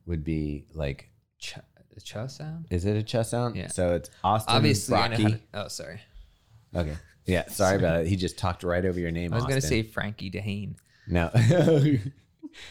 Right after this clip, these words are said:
Speaker 1: It's Austin Brocky, Katie Jensen, Nicole Hill Cruson, Dom with a lightning bolt.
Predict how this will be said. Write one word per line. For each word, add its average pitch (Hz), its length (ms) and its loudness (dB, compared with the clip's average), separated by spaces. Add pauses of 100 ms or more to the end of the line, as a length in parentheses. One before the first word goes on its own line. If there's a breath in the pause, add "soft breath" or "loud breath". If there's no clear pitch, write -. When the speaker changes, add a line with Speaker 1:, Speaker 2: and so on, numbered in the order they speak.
(120)
Speaker 1:
It's 135 320 2
Austin 120 440 2
Brocky, 110 560 2 (680)
Katie 127 360 6
Jensen, 110 680 0 (400)
Nicole 113 440 4
Hill 117 340 2
Cruson, 113 680 0 (720)
Dom 117 480 2 (160)
with 85 160 -2
a 87 40 4
lightning 82 500 0
bolt. 73 320 -4